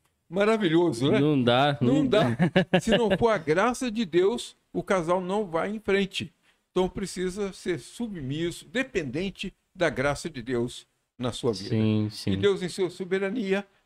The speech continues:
Speaker 1: vai nos moldando aqui, ali, vai nos sustentando, vai nos amparando e, e vai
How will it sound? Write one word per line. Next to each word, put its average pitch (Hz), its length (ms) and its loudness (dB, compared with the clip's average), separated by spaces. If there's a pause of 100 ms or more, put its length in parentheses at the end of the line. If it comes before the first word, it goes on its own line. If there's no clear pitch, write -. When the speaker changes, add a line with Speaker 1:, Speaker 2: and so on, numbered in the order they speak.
(160)
Speaker 1:
vai 165 300 0
nos 160 680 -2 (320)
moldando 143 840 0 (140)
aqui, 151 540 -4 (180)
ali, 131 440 0
vai 139 160 -2
nos 127 180 -6
sustentando, 139 800 -4 (200)
vai 139 140 0
nos 131 200 -2
amparando 135 840 0 (360)
e, 113 880 -4 (1700)
e 151 100 -8
vai 156 180 0